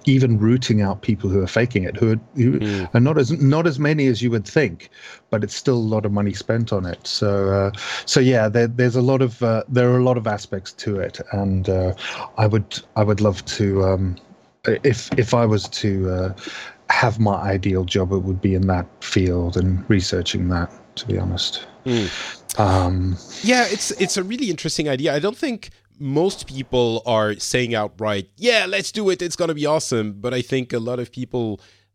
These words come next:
Speaker 2: the, the thing with this idea is that initially, I think any sane, reasonable people, person is gonna think, look at it and think, "This is just dumb.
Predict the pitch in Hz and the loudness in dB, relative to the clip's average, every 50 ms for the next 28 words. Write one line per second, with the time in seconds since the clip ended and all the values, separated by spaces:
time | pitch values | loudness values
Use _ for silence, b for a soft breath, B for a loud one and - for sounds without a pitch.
0 | _ _ _ _ _ - - - - 190 - - - 185 143 139 170 147 180 - | _ _ _ _ _ -20 -20 -16 -12 -12 -10 -8 -8 -10 -10 -10 -8 -8 -6 -2
1 | - 330 330 349 311 180 127 123 135 123 - 131 117 107 95 98 101 98 92 78 | 0 0 2 2 0 0 0 0 -2 0 0 -2 -2 -2 -2 -4 -4 -4 -4 -4
2 | 90 104 98 90 110 107 101 101 - _ b b b b b b - 151 160 196 | -6 -6 -6 -2 -2 -2 -2 -4 -6 _ b b b b b b -6 -2 0 0
3 | 233 - - 233 214 202 214 208 196 - 147 151 - - 160 143 - - 160 196 | 0 0 0 -2 -2 -4 -4 -6 -6 -4 -4 -6 -4 -4 -8 -8 -6 -4 -2 -2
4 | 220 202 160 - - - 127 123 127 120 110 107 110 117 107 113 117 104 107 104 | -2 -2 -6 -6 -4 -2 -2 -2 -2 -2 -4 -4 -6 -6 -6 -6 -4 -4 -4 -6
5 | 101 - 104 104 101 - 98 92 - - - - 131 123 120 - - 107 90 90 | -6 -8 -10 -12 -10 -8 -8 -8 -8 -6 -2 0 0 0 0 -2 -4 -6 -6 -6
6 | 87 b b b b b b b b 131 123 113 - 131 123 123 - - 196 277 | -8 b b b b b b b b -4 -2 0 2 0 0 0 -2 -2 -4 -4
7 | 302 - - 135 131 147 - - - 190 147 135 131 - 131 113 - - 123 117 | -4 -6 -6 -6 -2 -2 -2 -2 0 0 0 0 0 -2 -4 -6 -4 -4 -6 -6
8 | 117 - _ _ _ _ _ _ _ _ _ _ _ _ _ - 277 311 - 311 | -6 -10 _ _ _ _ _ _ _ _ _ _ _ _ _ -8 -6 -4 -2 -2
9 | 262 - 123 120 101 - - - 117 107 101 82 71 73 73 | -2 0 0 -2 -2 -4 -4 -4 -2 -2 -2 -4 -6 -10 -16